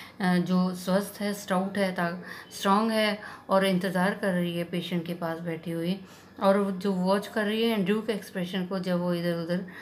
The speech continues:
कमरे में घूमता है। "Let me make you a cup of tea, डॉक्टर बैच"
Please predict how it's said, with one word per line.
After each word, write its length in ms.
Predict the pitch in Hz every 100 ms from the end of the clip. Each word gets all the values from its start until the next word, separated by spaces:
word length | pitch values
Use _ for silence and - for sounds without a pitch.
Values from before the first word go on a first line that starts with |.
| - - -
कमरे 260 | 196 185 180
में 380 | 175 170 170 180
घूमता 380 | 180 165 156
है। 320 | 165 160 160 - - - - - - - - 196
"Let 220 | 190 208
me 180 | 269 311
make 240 | 294 247 240
you 220 | 247 247
a 60 | 233
cup 160 | 196
of 120 | 208 202 -
tea, 240 | 202 214 208
डॉक्टर 280 | 180 180
बैच" 360 | 190 180 185 185